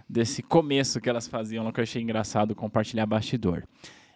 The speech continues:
E, além do podcast, Pode Isso, Meninas, eu vou ler aqui porque a mulher é braba, peraí. Ó, ela é autora do Insta-, do Instagram Dinheiro com Atitude. Aliás, é muito bom. Pra você que tá aqui vendo a gente, segue a Ana. Dinheiro com Atitude tem muita coisa legal.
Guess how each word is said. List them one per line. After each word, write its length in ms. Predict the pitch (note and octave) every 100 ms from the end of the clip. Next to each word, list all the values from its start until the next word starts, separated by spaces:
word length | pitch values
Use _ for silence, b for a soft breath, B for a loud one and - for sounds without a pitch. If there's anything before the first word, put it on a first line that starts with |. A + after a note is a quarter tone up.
| _
E, 120 | F#3
além 340 | F#3+ D3+ F#3 B3
do 80 | F#3
podcast, 720 | D#3 A#2+ - C3 C3+ - G#2+
Pode 320 | - B2 A#2+
Isso, 180 | A#2 -
Meninas, 360 | A2 C#3 C3+
eu 80 | B2+
vou 140 | D3 F3
ler 180 | D3+
aqui 200 | C3+ -
porque 380 | D3+ - E3 C#3+
a 80 | -
mulher 200 | D3 C#3+ D#3+
é 20 |
braba, 360 | C#3 B2+ G#2 D#2+
peraí. 340 | A2 C3+ G#2+ - _ b b b
Ó, 220 | C3+ C3
ela 160 | G#2+ C3
é 20 |
autora 300 | C#3 D#3+ D#3
do 100 | D#3
Insta-, 320 | D#3+ D3+ D3+
do 100 | A#2+
Instagram 640 | C3 C3 C3+ A#2 B2 A#2 G2 - _
Dinheiro 320 | B2 C#3+ E3
com 80 | E3
Atitude. 440 | D#3 - D3+ D#3 D#3
Aliás, 320 | C3 D3 D3+
é 20 |
muito 380 | C#3 C#3+ G3 F#3
bom. 240 | B2 B2+ F3 -
Pra 120 | A#2+
você 200 | A2+ -
que 80 | -
tá 100 | C3
aqui 180 | - C3+
vendo 260 | C3 C3
a 40 | B2
gente, 220 | B2+ B2
segue 340 | - C#3 D3+
a 60 | C#3
Ana. 260 | A#2+ B2
Dinheiro 240 | A#2 B2 C3+
com 80 | C3+
Atitude 260 | B2 B2+
tem 120 | A#2+
muita 260 | A#2 D#3+ D#3
coisa 260 | - B2 A#2+
legal. 380 | G#2+ G#2 A2+